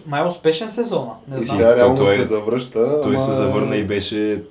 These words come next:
Speaker 3: най-гледания сериал въобще в американския ефир, мисля.
Speaker 2: Да, завръща се, ама сега вече е с малко по-такива, м, как се казва, спорни мнения по някакви въпроси.
Speaker 3: Като мненията са, си, нали, Розан,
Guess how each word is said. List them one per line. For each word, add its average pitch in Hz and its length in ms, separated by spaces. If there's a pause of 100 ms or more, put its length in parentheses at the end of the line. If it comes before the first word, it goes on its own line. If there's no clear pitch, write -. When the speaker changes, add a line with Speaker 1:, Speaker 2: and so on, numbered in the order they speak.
Speaker 3:
най-гледания 95 720
сериал 90 340
въобще 90 300
в 87 160 (160)
американския 85 640
ефир, 80 200
мисля. - 280 (460)
Speaker 2:
Да, 107 340
завръща 110 460
се, 143 120
ама 139 160
сега 127 180
вече 127 260
е 123 100
с - 80
малко 117 260
по-такива, 107 840 (280)
м, 98 360
как 95 140
се - 100
казва, 92 380 (840)
спорни 107 400
мнения 98 480
по 87 80
някакви 78 260
въпроси. - 360 (680)
Speaker 3:
Като - 280
мненията 117 640
са, 123 400 (380)
си, 101 120
нали, 98 320
Розан, 101 720